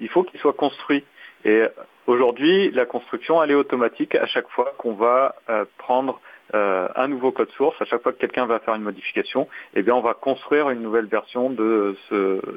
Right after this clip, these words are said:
de ce logiciel pour pouvoir le dis-, le, le mettre à disposition. Donc ça, c'est ce qu'on appelle le packaging, c'est faire la boîte autour du logiciel, euh, avec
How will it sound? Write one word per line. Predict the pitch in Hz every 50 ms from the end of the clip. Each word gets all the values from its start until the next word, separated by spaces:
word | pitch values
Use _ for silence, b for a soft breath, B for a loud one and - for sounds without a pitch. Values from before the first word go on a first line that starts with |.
| - -
de | 113 113
ce | - -
logiciel | 113 104 107 98 - 98 - - 131 135
pour | - - 110
pouvoir | - - - 107 110 110
le | 110 104 101 101 101
dis-, | 95 - 110 - - _ _ _ 110 107 107
le, | 107 104 101 98 - - - - -
le | - 104
mettre | 107 117 117 - 127
à | 120
disposition. | 107 101 - - 117 90 98 101 - - 131 160 - B B B B B B B
Donc | 101 98
ça, | - 139 139 -
c'est | - 107
ce | -
qu'on | - 107
appelle | 104 101 - 127 117
le | 117 110
packaging, | 101 - 123 117 - 120 110 101 95 107 123 143 147 127 - -
c'est | 120 117 127 120 123 B B B B B _ -
faire | - 135 139 139
la | 135 123
boîte | 120 107 117 127 139 139 - - - - - -
autour | 117 113 - - 139 135 127 117
du | 110 117
logiciel, | 110 110 107 98 95 - - 131 131 139 156 156 - - _ - 123
euh, | 110 104 101 98 98 - -
avec | 117 117 107 120 135 147 - - -